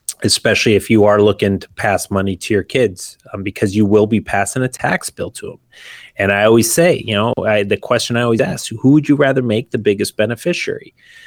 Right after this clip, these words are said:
your kids or the I R S?" And, you know, if you left five hundred thousand dollars to a child and they ain't touched that money for ten years, and what happens if that money grows to a million dollars? And, you know,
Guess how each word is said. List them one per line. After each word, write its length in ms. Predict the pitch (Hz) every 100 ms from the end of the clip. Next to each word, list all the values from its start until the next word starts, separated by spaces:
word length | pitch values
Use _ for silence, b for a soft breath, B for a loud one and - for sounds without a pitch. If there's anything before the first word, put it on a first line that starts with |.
| B B B -
your 180 | 107
kids 640 | 104 - 104 101 120 - - -
or 540 | 113 98 95 95 101 _ _
the 160 | 110 107
I 80 | 101
R 200 | 110 151
S?" 520 | 202 - - - - _ b b b b b _ 120
And, 720 | 110 107 104 101 101 101 -
you 80 |
know, 160 | 110 107
if 320 | 110 127 -
you 100 | 160
left 240 | 165 175 -
five 220 | 120 110
hundred 300 | 120 107 95
thousand 260 | 104 92
dollars 400 | 95 95 95 92
to 120 | 92 95
a 40 |
child 400 | - 104 98 95
and 100 | 98
they 40 | 131
ain't 180 | 175
touched 220 | - 165 -
that 140 | 107
money 180 | 127 156
for 160 | -
ten 320 | - - 135 107
years, 400 | 120 151 117 107
and 160 | 98 - B
what 100 | -
happens 320 | 147 170 156 131
if 140 | 127
that 100 | 123
money 220 | 117 117
grows 340 | 104 113 110 -
to 120 | 117
a 40 |
million 300 | 107 104 101
dollars? 360 | 104 151 - -
And, 120 | 113
you 40 |
know, 100 | 127